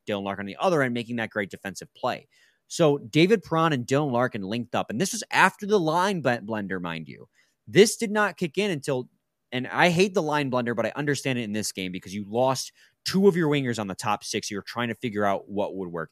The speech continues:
Not that Kubalik looked bad, by the way. He mishandled the puck a few times, but he was in, he gave,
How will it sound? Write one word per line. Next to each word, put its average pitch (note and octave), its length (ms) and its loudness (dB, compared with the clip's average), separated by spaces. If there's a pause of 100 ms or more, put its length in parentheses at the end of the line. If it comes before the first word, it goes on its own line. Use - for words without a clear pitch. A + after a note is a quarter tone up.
(300)
Not C4+ 160 6
that C#4 160 10
Kubalik C4 480 2
looked G#3+ 280 2
bad, F3+ 280 6
by B2+ 140 4
the G#2+ 100 0
way. E2+ 320 -2 (240)
He G3 140 -2
mishandled B3 480 0
the F3 80 2
puck - 260 2
a A#3 60 -4
few A#3 200 -4
times, B3 300 0
but D3+ 140 -4
he G3 120 -2
was A#3+ 140 -2
in, G3 300 -2
he E3+ 160 -6
gave, G3 340 2